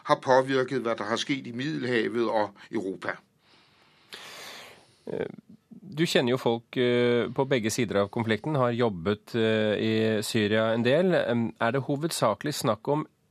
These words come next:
Speaker 2: utilsiktede skader på kulturminnene, eller er det en bevisst del av, eh, krigføringen?
Speaker 1: Altså, man kan sige, selve plyndringen er jo, øh, tilsigtet, øh, f-, fordi man vil berige seg. Og det har noe å gjøre med,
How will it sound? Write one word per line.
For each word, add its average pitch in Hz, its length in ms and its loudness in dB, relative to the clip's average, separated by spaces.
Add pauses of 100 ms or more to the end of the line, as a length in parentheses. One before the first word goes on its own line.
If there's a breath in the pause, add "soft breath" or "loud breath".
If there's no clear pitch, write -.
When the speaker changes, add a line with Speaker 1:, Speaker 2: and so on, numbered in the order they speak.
(120)
Speaker 2:
utilsiktede 127 1120 -2
skader 123 400 0
på 127 400 0
kulturminnene, 131 640 0
eller 156 220 2
er 120 100 2
det 127 140 4
en 139 180 0
bevisst 139 720 -2
del 117 480 0
av, 110 460 0
eh, 120 420 2
krigføringen? 107 800 -4 (880 loud breath)
Speaker 1:
Altså, - 180 4
man 156 120 4
kan 156 60 2
sige, 170 180 2
selve 214 300 4
plyndringen 190 720 2
er 131 100 8
jo, 127 360 2
øh, 117 340 2
tilsigtet, 123 760 0 (200)
øh, 123 260 6
f-, - 320 -6
fordi 151 240 -2
man 131 200 2
vil 113 160 2
berige 139 420 0
seg. 78 340 -2 (760 loud breath)
Og 131 180 4
det 165 120 8
har 175 140 6
noe 165 400 6
å 139 160 4
gjøre 143 280 8
med, 143 360 0